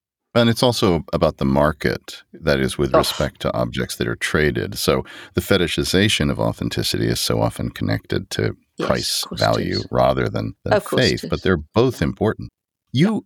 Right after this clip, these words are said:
Speaker 1: describe your work in the book as akin to a theater director. And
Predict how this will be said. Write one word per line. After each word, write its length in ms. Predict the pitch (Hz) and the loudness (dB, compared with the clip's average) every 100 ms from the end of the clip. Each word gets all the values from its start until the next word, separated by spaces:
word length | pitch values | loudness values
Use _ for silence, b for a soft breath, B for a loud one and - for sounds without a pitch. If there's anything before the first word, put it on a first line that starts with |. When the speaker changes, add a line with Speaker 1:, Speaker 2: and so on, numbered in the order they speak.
| _ | _
Speaker 1:
describe 560 | 110 - 113 107 104 92 | 0 2 2 4 4 4
your 180 | 87 | 4
work 500 | 82 80 76 - - - | 4 2 2 -2 -14 -4
in 160 | 85 73 | 0 0
the 60 | 67 78 | 0 0
book 220 | 71 - | 0 -2
as 260 | 71 - - | -4 -4 -6
akin 580 | 80 - - 80 73 69 - _ _ _ | -6 -2 0 2 0 -2 -8 _ _ _
to 100 | - | -4
a 40 | 92 | 0
theater 440 | - 92 64 53 | 2 2 0 -4
director. 640 | - 60 50 - - 50 52 | -2 -2 -2 -4 -10 -8 -6
And 340 | - 78 76 | -2 2 2